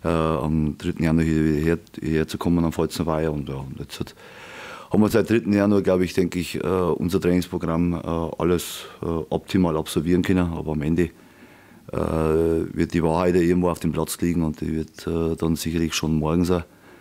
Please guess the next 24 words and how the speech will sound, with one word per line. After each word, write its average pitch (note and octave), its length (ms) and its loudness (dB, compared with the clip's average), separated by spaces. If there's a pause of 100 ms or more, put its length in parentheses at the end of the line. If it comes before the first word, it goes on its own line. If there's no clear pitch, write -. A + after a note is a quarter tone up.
(220)
äh, F2+ 80 -8 (140)
wenn's D#2+ 180 -6
morgen D#2 260 -2
dann D#2 140 -2
gegen D#2+ 160 -2
Regensburg D#2+ 480 -2
geht E2 160 0
und D#2+ 100 0
am D#2+ 100 0
Freitag D#2 380 -2
dann, E2 220 0 (440)
äh, E2 240 2
in E2+ 100 2
dem E2 260 2 (720)
Doppelpack, G#2+ 680 0 (280)
äh, F#2 280 2
Spieltag, F2+ 640 0
äh, E2 680 0 (220)
Dienstag, E2+ 320 -4
Freitag D#2 440 -4
dann D2+ 180 -2
bei C#2+ 160 -4
Union D#2 260 0
Berlin. D#2+ 340 2